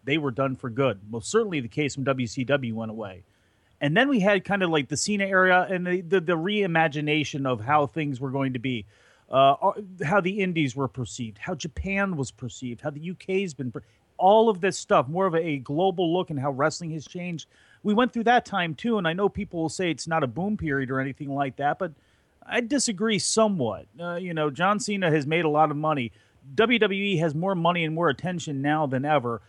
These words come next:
Things globally have gotten a lot smaller, and they're more accessible now. So I know things aren't perfect, but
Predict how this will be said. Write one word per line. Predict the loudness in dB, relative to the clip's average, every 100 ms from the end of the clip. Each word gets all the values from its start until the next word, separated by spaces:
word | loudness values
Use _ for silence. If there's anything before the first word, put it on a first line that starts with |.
| _ _ 0
Things | 2 2 0 -2
globally | -2 4 6 6 2 0 -2 -2
have | -2 0
gotten | 2 2 2 -2
a | 0
lot | 6 4 4 -4
smaller, | -6 -2 0 0 0
and | -2 -2
they're | -2
more | -2 -4
accessible | -4 0 0 0 -4 -6
now. | -4 -4 -6
So | -4 -2 -2 _ _ _ _ -2
I | 4
know | 4
things | 2 0
aren't | 0 0
perfect, | -4 0 0 0 -4 -4 -4
but | -4 -4